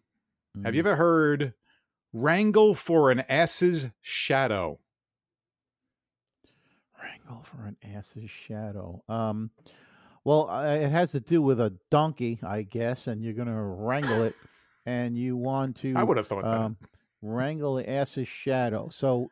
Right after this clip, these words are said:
Speaker 2: um, you wanna make sure that the sun is pointing at its head so that it,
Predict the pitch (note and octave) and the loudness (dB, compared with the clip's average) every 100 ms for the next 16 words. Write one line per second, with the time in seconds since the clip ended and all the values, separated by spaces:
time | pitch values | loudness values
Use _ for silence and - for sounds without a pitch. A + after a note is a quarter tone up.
0 | - A#2+ A#2 A#2 B2 C#3 D#3+ D#3 D3+ - | -6 -6 -6 -6 -6 -6 -6 -6 -6 -2
1 | D#3+ C#3+ - B2 - - F3+ D3+ C#3+ - | 0 0 -2 -6 -4 2 2 2 -2 -8
2 | _ _ _ _ _ _ - C#3 C#3 B2 | _ _ _ _ _ _ -2 2 4 2
3 | - E3 D#3+ D3+ C#3 C#3+ C3 - - F3+ | 0 -2 -2 -4 -2 0 -2 -4 -4 0
4 | D#3 B2 A2+ - B2+ B2 A#2+ A#2 B2 | 2 2 -2 0 2 2 0 -2 -6